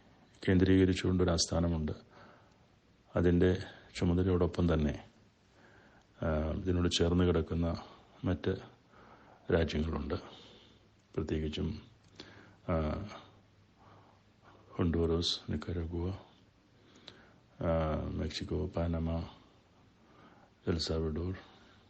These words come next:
തുടങ്ങിയ ചേർന്ന് കിടക്കുന്ന രാജ്യങ്ങളിലെല്ലാം ചെറിയ നിലകളിലൊക്കെ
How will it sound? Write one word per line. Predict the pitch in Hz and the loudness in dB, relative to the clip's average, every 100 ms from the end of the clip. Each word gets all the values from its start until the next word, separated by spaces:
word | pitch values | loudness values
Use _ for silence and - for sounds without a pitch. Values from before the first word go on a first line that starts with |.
| _ _ _ - - - - - - - | _ _ _ -20 -20 -20 -20 -20 -18 -4
തുടങ്ങിയ | 92 87 92 95 92 - - - - - | 0 2 4 2 0 -8 -20 -20 -20 -14
ചേർന്ന് | - 101 95 | -2 0 2
കിടക്കുന്ന | 95 85 80 85 82 - - - - - - - 90 | 0 0 -2 -4 -4 -6 -14 -20 -20 -20 -20 -6 0
രാജ്യങ്ങളിലെല്ലാം | 90 87 85 85 85 82 82 78 | 0 0 0 0 -2 -2 -4 -4
ചെറിയ | 85 82 85 - - - 92 | -2 -2 -2 -6 -14 -8 -4
നിലകളിലൊക്കെ | 87 87 80 80 - 80 | 0 0 0 -4 -4 -6